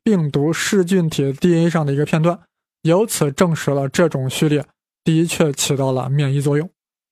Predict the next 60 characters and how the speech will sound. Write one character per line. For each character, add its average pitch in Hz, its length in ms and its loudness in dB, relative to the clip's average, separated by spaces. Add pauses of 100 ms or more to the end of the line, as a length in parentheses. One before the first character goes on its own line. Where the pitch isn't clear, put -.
(260)
不 - 80 2
但 254 140 6
如 185 100 4
此 175 140 0
呀， 139 160 -2 (180)
Howers 240 420 4
博 156 140 2
士 165 120 0
还 165 120 2
发 180 120 2
现， 175 180 -2 (260)
如 269 240 4
果 175 220 2
细 180 180 2
菌 151 260 0
一 151 140 0
旦 220 180 2
缺 226 220 2
失 262 140 0
一 254 60 2
种 151 180 0
蛋 226 180 2
白 156 200 0
质， 240 240 -2 (400)
确 294 200 2
切 185 160 0
地 151 140 0
说， 202 240 2 (280)
一 170 120 2
旦 208 240 0
缺 220 280 2
失 - 200 -2
了 170 240 2
核 170 380 0
酸 220 300 2
酶 175 320 2 (360)
Cas9， 254 540 0 (420)
即 269 240 2
便 190 220 2
发 156 180 0
生 151 140 -2
了 135 100 -2
突 143 140 -4
变 139 200 0
的 123 160 -4
细 147 160 -2
菌， 135 160 -4 (360)
也 156 260 0
会 208 240 0
失 - 340 -2
去 156 240 -2
对 139 200 0
噬 - 380 0
菌 156 220 0
体 139 140 -4
的 135 160 -2
免 139 200 0
疫 135 60 0
能 131 160 0
力。 143 120 -4